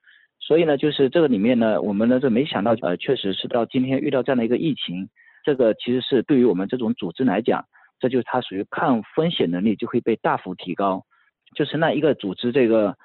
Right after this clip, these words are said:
即使这个休眠，啊，即使冷冻，它也可以是存活的特别久。因为呢，它这个其实是被固定的投入，即使是办公成本也好，然后人力成本也好，其实都是特别少。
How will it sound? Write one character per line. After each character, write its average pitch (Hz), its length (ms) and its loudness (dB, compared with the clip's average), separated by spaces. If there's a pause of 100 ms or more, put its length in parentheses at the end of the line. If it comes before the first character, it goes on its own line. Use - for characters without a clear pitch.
(280)
即 139 140 0
使 139 280 2
这 151 100 0
个 120 100 2
休 180 240 2
眠， 98 440 2
啊， 98 180 -4
即 135 180 0
使 113 200 0
冷 110 240 4
冻， 160 260 2 (160)
它 139 180 0
也 98 200 2
可 - 180 -2
以 143 140 4
是 110 260 0
存 107 200 -6
活 101 120 -6
的 101 80 -2
特 - 160 -6
别 113 140 0
久。 - 280 -4 (360)
因 143 120 2
为 143 80 6
呢， 120 120 4
它 - 160 -4
这 127 180 4
个 107 160 4
其 - 200 -2
实 107 180 -2
是 98 280 0 (320)
被 165 140 2
固 156 160 0
定 143 100 2
的 117 60 2
投 - 180 -6
入， 113 260 2 (360)
即 143 160 2
使 120 160 0
是 117 140 -2
办 139 180 0
公 123 160 2
成 110 180 -4
本 104 120 0
也 80 120 -2
好， 82 300 -4
然 95 140 -4
后 117 80 -2
人 104 200 0
力 139 120 0
成 - 140 -8
本 104 100 -2
也 98 80 -2
好， 101 100 -4
其 - 80 -16
实 117 100 -4
都 127 120 -4
是 - 140 -10
特 - 160 -4
别 120 120 0
少。 - 220 -6